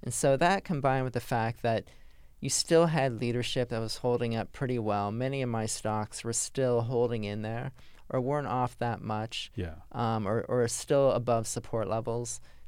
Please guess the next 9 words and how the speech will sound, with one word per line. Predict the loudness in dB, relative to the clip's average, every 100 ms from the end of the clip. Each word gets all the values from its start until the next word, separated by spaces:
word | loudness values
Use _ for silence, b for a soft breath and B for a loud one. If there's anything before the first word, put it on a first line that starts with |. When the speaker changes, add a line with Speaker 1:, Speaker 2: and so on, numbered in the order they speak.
| b -2
Speaker 1:
gave | 2 2 2
me | 0 -2
confidence | -2 -4 -2 -2 -4 -4 -4 -2
that, | -2 -2 -6 b b b b -14
you | -6 -2
know, | -2
this | -2 -2 -2
is, | -4 -4 -6
um, | -4 -2 -4